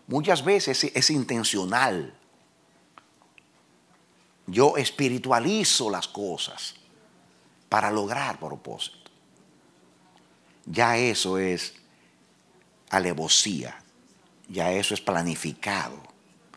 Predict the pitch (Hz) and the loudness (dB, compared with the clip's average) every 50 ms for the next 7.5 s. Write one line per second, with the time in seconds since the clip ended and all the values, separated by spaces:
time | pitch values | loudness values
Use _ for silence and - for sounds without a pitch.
0 | _ _ - - - - - - _ _ _ - - 107 117 113 147 120 107 120 | _ _ -20 -20 -20 -20 -20 -20 _ _ _ -10 -8 -6 -4 0 0 0 2 2
1 | 123 107 - 110 - - 123 117 98 98 90 82 - - 101 107 101 90 80 67 | 0 0 2 0 -2 -2 -2 -4 -6 -6 -6 -4 -4 -4 -4 -4 -6 -6 -8 -10
2 | - 65 67 - - _ _ _ _ _ _ _ _ _ _ _ _ _ _ _ | -12 -14 -16 -18 -20 _ _ _ _ _ _ _ _ _ _ _ _ _ _ _
3 | - - _ _ _ _ _ _ _ - 104 110 - - 120 117 107 98 92 85 | -20 -20 _ _ _ _ _ _ _ -4 -2 0 0 0 2 2 2 2 2 0
4 | 82 98 101 92 85 82 78 - - - 87 85 82 82 80 73 - - - _ | 0 2 2 4 2 2 0 -6 -6 -4 -2 0 0 0 -2 -2 -8 -14 -20 _
5 | _ _ _ _ _ _ _ _ _ _ _ _ _ _ _ _ - - 92 82 | _ _ _ _ _ _ _ _ _ _ _ _ _ _ _ _ -10 -10 -8 -4
6 | 98 101 107 113 110 107 101 90 101 95 98 92 104 92 - - 90 85 - - | -4 -4 -4 -4 -6 -4 -4 -2 -2 -2 -4 -4 -4 -8 -6 -4 -6 -6 -4 -6
7 | - 87 82 92 95 85 80 78 82 | -6 -6 -4 -4 -4 -4 -4 -6 -10